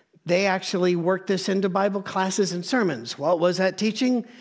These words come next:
It is everything the Bible has to say about truth.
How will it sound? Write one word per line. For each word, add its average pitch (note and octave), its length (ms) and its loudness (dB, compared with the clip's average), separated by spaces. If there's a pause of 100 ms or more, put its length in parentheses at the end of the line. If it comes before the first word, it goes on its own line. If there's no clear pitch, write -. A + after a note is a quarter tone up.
(160)
It F#3 140 0
is F3 160 2
everything G#3 680 0
the F#3 80 -2
Bible F#3 340 2
has F3+ 280 0
to F3+ 120 -4
say F3 320 0
about D#3+ 360 -2
truth. - 500 -2